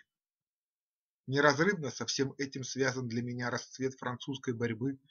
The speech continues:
в петербургских цирках. Тысячная толпа проявляла исключительный интерес к ней.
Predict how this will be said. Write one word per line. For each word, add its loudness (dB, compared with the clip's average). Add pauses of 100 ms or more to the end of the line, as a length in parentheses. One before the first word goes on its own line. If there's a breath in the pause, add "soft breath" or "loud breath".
(240 soft breath)
в -20
петербургских 0
цирках. -6 (640 soft breath)
Тысячная 4
толпа 4
проявляла 2
исключительный -4
интерес 0
к -14
ней. -10